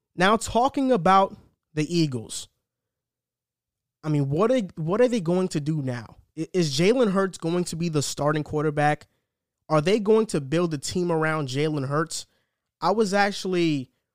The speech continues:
reading somewhere that the Eagles want to bring in competition for Jalen Hurts. Are they going to draft Trey Lance out of North Dakota State?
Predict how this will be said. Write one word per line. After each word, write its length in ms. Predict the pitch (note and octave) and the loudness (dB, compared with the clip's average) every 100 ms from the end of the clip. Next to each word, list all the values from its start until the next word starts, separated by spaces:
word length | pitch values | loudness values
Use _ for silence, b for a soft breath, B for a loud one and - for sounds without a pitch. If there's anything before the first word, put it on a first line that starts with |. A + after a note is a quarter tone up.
| _ | _
reading 380 | C#3+ F3+ A#3+ G#3 | 0 2 2 0
somewhere 520 | - F3 D#3+ D#3 D#3+ | 0 -2 -2 0 0
that 200 | D3+ D3+ | 2 0
the 200 | D3+ - | -2 -4
Eagles 320 | F#3 F#3+ F#3 D3+ | -2 2 2 2
want 260 | E3+ F#3 | 0 0
to 100 | E3 | -2
bring 260 | D3+ E3 E3+ | 0 0 2
in 140 | E3 | 0
competition 880 | - F3 D#3+ D3+ - B3 - B2 A2 - _ _ | 0 -2 -2 -2 2 2 2 -4 -6 -16 _ _
for 300 | - A#3+ D4 | -4 0 0
Jalen 400 | F#3 E3 D3 C#3 | 2 2 2 -2
Hurts. 360 | D3 - - - _ _ _ - | -6 -10 -12 -16 _ _ _ 0
Are 140 | E3+ | 2
they 100 | F#3 | 2
going 300 | E3 F#3 F#3+ | 2 2 2
to 100 | F3+ | 0
draft 340 | C#3+ D#3 D#3+ - | 2 4 2 0
Trey 240 | E3+ D#3+ | -2 0
Lance 320 | D#3+ E3 C3+ | 0 0 -2
out 140 | C#3 C#3+ | -2 -2
of 140 | C3+ | -2
North 200 | D#3+ E3 | -4 -2
Dakota 340 | D3+ E3 D#3 | -4 0 -2
State? 340 | C#3+ F3+ D3 | -2 -4 -4